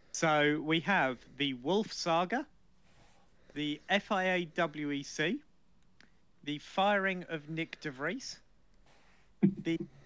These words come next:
W R C Friday stage with Toyota, Ford, and Hyundai all crashing on one corner. And then finally, the Vegas Grand Prix,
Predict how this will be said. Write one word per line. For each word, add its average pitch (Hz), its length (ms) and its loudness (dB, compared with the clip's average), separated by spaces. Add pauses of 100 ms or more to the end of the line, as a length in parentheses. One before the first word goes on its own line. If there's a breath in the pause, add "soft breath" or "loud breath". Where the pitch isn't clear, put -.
(400)
W 196 320 0
R 175 140 0
C 180 320 -2
Friday 170 960 -2 (140)
stage 226 680 -4
with 147 220 0 (560)
Toyota, 156 520 2
Ford, 156 520 -2
and 147 240 0
Hyundai 160 680 0
all 190 140 -2
crashing 170 500 -2
on 147 160 -2
one 147 220 0
corner. 156 400 0 (1600)
And 151 360 2
then 147 200 2
finally, 226 760 2 (160)
the 160 220 -2
Vegas 202 580 0
Grand 208 380 -2
Prix, 151 480 0